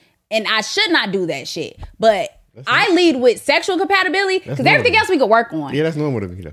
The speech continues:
Speaker 1: Like, I'll, we'll figure
Speaker 2: I
Speaker 1: the
Speaker 2: do
Speaker 1: other
Speaker 2: too.
Speaker 1: shit out. Like, if you're emotionally unintelligent, don't worry, baby. You dig me down good enough. We'll figure it out later. It's gonna
Speaker 2: 'Cause,
Speaker 1: be a
Speaker 2: yeah.
Speaker 1: rough road ahead. But
Speaker 2: The first attraction is physical.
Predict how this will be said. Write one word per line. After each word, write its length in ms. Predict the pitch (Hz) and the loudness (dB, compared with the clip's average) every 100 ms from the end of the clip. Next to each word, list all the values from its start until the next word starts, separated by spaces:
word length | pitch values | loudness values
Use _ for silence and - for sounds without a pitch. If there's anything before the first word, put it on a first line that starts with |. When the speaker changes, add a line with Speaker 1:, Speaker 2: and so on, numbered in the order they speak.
| - | 0
Speaker 1:
Like, 240 | 392 330 | 2 2
I'll, 200 | - 605 - | 2 2 4
we'll 180 | 480 622 | 2 4
figure 200 | 494 381 | 2 4
Speaker 2:
I 40 | 302 | 4
Speaker 1:
the 40 | |
Speaker 2:
do 60 | 320 | 4
Speaker 1:
other 180 | 349 311 | 4 2
Speaker 2:
too. 40 | |
Speaker 1:
shit 180 | - 277 | 2 2
out. 200 | 269 220 | 4 4
Like, 160 | 240 254 | 2 2
if 120 | 269 | 4
you're 340 | 605 679 339 | 4 4 4
emotionally 520 | 311 330 381 359 359 | 4 4 2 0 0
unintelligent, 840 | 302 330 285 320 311 311 285 294 240 | 2 2 2 2 2 2 2 0 2
don't 180 | 285 269 | 2 4
worry, 200 | 202 190 | 2 2
baby. 240 | 190 185 | 0 0
You 120 | 208 302 | 0 2
dig 180 | 208 | 2
me 100 | 190 | 0
down 260 | 202 190 180 | 0 0 0
good 120 | 185 | 0
enough. 240 | 180 185 202 | 0 0 0
We'll 120 | 339 | -2
figure 240 | 220 190 | 0 0
it 80 | 185 | 0
out 160 | 160 160 | 0 -2
later. 240 | 165 165 | -2 -2
It's 120 | 226 | 0
gonna 100 | 277 | 0
Speaker 2:
'Cause, 60 | 254 | 2
Speaker 1:
be 80 | 233 | 2
a 100 | 208 | 2
Speaker 2:
yeah. 80 | 208 | 4
Speaker 1:
rough 200 | 262 277 | 2 2
road 200 | 285 285 | 4 4
ahead. 480 | 285 254 185 156 175 _ _ _ _ _ | 4 2 0 -4 -14 _ _ _ _ _
But 280 | 262 285 156 - | 2 2 -2 -10
Speaker 2:
The 100 | 120 | -2
first 220 | 196 196 | -2 0
attraction 400 | 143 175 277 113 | 0 2 2 -2
is 100 | 98 | -4
physical. 380 | 120 90 76 | -6 -6 -10